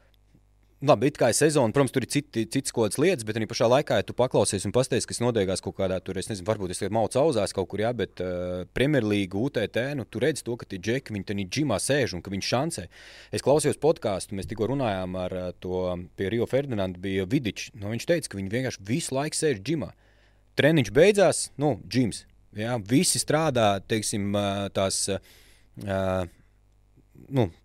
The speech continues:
pārstrādā stundas savas, ja? Nevis tā, ka beidzās treniņš, viņš lēž, lēž mājās, ja? Bet viņi, ot, tur, kurš tur džimā, kurš tur brauc ar riteni, kurš tur vēl kaut ko, ja? Nu, un ka visu laiku katrs, nu, šancē, un viņi laikam tā,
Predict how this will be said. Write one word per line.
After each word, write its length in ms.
pārstrādā 480
stundas 400
savas, 300
ja? 160
Nevis 240
tā, 180
ka 100
beidzās 300
treniņš, 360
viņš 160
lēž, 240
lēž 160
mājās, 420
ja? 120
Bet 200
viņi, 200
ot, 100
tur, 160
kurš 220
tur 120
džimā, 420
kurš 200
tur 140
brauc 280
ar 80
riteni, 400
kurš 240
tur 120
vēl 180
kaut 220
ko, 140
ja? 200
Nu, 180
un 100
ka 100
visu 300
laiku 540
katrs, 400
nu, 200
šancē, 520
un 120
viņi 320
laikam 340
tā, 200